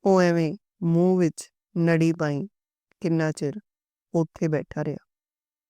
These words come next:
ਧੰਨਵਾਦ ਜੀ। ਇਹ ਕਹਾਣੀ ਆਪ ਜੀ ਨੂੰ ਵਧੀਆ ਲੱਗੀ ਤਾਂ ਲਾਈਕ, ਸ਼ੇਅਰ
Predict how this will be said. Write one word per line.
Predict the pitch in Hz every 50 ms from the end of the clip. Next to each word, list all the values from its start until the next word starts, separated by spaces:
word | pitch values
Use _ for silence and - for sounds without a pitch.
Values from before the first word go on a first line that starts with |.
| _ _ _ _ _ _ _ _ _ _ _ _ _ _ _ _ _ _ _ _ _ _ _ _ _ _ _ _ _ _ _ _ _ _ _ _ _ _ _ _ _ -
ਧੰਨਵਾਦ | 190 185 175 165 156 143 147 143 135 - -
ਜੀ। | - - 214 233 - _ _ _ _ _ _ _ _ _ _ _ _ _ _ _ _ _ _ _ _ _ _ _ - -
ਇਹ | 185 180
ਕਹਾਣੀ | - - 180 190 180 165 170 165
ਆਪ | 165 160 151 _
ਜੀ | - - 160
ਨੂੰ | 160 151
ਵਧੀਆ | 147 151 156 160 156 160
ਲੱਗੀ | 156 156 175 170 - - 190 _ _ -
ਤਾਂ | 175 170
ਲਾਈਕ, | 160 156 151 147 - _ _ - _ _ _
ਸ਼ੇਅਰ | - - - - 165 160 151 160